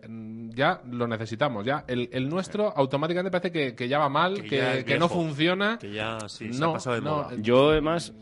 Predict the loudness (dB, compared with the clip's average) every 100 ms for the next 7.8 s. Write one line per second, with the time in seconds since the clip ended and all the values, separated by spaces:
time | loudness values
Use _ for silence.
0 | -16 -4 -2 0 0 2 2 2 0 -2
1 | 0 0 2 0 0 4 6 6 4 2
2 | 2 2 2 2 2 2 2 2 -2 0
3 | -2 -2 -6 -4 -2 0 -2 -2 -2 -2
4 | -6 -6 -4 -2 -2 0 0 0 -2 -4
5 | -8 -10 -10 -10 -4 -2 -2 -6 -16 -8
6 | -8 -2 0 2 0 0 2 2 2 2
7 | 2 0 0 0 2 2 2 -4